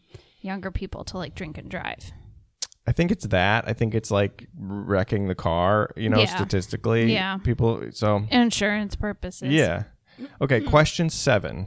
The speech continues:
Speaker 1: Okay.
Speaker 2: <laughs> Qu-,
Speaker 1: All
Speaker 2: question
Speaker 1: right.
Speaker 2: seven. How much blood is inside a newborn's
Speaker 1: <laughs> Oh my
Speaker 2: body
Speaker 1: God.
Speaker 2: on average?
Speaker 1: All right, let's hear it.
Speaker 2: The, uh, how much blood is inside a newborn's body?
Speaker 1: <laughs>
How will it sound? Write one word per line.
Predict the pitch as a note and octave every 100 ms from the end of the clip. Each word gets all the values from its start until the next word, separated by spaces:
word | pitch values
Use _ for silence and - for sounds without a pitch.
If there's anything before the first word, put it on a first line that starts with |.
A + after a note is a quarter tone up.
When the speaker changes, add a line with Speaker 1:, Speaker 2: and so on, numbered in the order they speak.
| -
Speaker 1:
Okay. | - F#3 - -
Speaker 2:
<laughs> | - - - - - - - _ _ _ - _ - - - - - _ - - - _ _ _ -
Qu-, | -
Speaker 1:
All | C3 -
Speaker 2:
question | - - - -
Speaker 1:
right. | -
Speaker 2:
seven. | B2+ G#2 G2+ - -
How | - E3+
much | A#3 B3 F#3+
blood | C#3 A2+ G2+ A#2+
is | B2 A2
inside | A2 G#2 G#2+ G#2
a | G#2
newborn's | G#2 G#2+ G#2+ A2+ A#2 C3+ -
Speaker 1:
<laughs> |
Oh | -
my | - - -
Speaker 2:
body | - D#4
Speaker 1:
God. | D4 F4 F#4+ F#4 B3 G3
Speaker 2:
on | G3+ A3
average? | - F#3+ G3 D#3 - -
Speaker 1:
All | A3
right, | A3+ F#3+ F3 -
let's | G#3 A#3 -
hear | G#3+ F3+
it. | F3+ - - - _
Speaker 2:
The, | - B2+ B2 - _
uh, | A2
how | A2+ C3 D#3+
much | F#3 A#2
blood | A#2+ D3 D#3
is | - A#2
inside | B2+ D#4+ B2+ D3+
a | A2+
newborn's | G#2+ C3 B2+ B2 A2+
body? | A#2 G#2+ G2+ - - D4 -
Speaker 1:
<laughs> | C4+ C4+